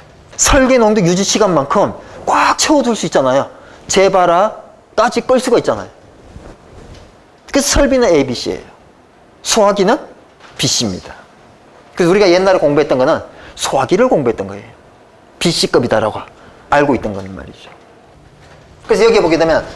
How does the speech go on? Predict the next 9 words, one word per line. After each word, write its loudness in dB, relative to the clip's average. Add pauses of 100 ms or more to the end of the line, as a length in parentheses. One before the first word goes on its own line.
청정 2
소화약제는 2
어디에 2
사용돼요? 0 (240)
에이비씨에. -4 (1040)
씨오 0
투는 -2
어디에 2
사용됩니까? -4